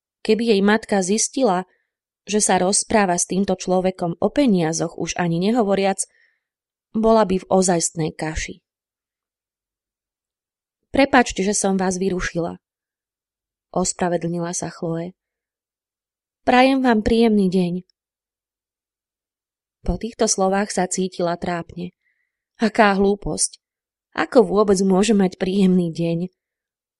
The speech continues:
Bol to starý smradľavý bezdomovec a na oblohe sa začínali zbiehať temné mračná. S nepríjemným pocitom sa vydala hore ulicou.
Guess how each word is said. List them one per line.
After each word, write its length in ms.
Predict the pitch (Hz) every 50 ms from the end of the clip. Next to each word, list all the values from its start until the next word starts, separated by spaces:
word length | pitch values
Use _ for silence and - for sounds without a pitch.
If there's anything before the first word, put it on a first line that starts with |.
| _ _ 196
Bol 320 | 185 185 202 202 196 196
to 80 | - 190
starý 480 | - - - - 262 269 285 254 220
smradľavý 800 | 202 - - 214 196 196 202 208 202 233 247 240 196 180 160 156
bezdomovec 720 | 156 165 170 170 165 196 185 185 202 202 196 214 240 262 - - _ _ _ _ _ _ _ _ _ _ _ _ -
a 80 | - 180 185
na 160 | 202 226 -
oblohe 400 | - - 262 196 196 190 196 202
sa 160 | 190 - 165 170
začínali 560 | 175 185 208 208 - 226 202 202 196 180 165
zbiehať 480 | 170 170 160 170 180 196 196 185 175 - _ _ -
temné 400 | - 185 180 185 175 175 170 170
mračná. 560 | 165 156 156 160 - - - 165 175 185 _ _ _ _ _ _ _ _ _ _ _ _ _ _ _ _ _ _ _ _ _ _ _ _ _ _ _ _ _ _ _ _ _ _ _ _ - 196
S 80 | 190
nepríjemným 560 | 196 196 202 - - 220 240 233 226 202 185
pocitom 480 | 185 - 180 180 - 202 - 208 190 196
sa 160 | 196 - 170
vydala 400 | 170 175 170 185 180 175 170 160
hore 240 | 165 175 170 170 -
ulicou. 560 | - 165 160 160 - - 165 151 160 180 -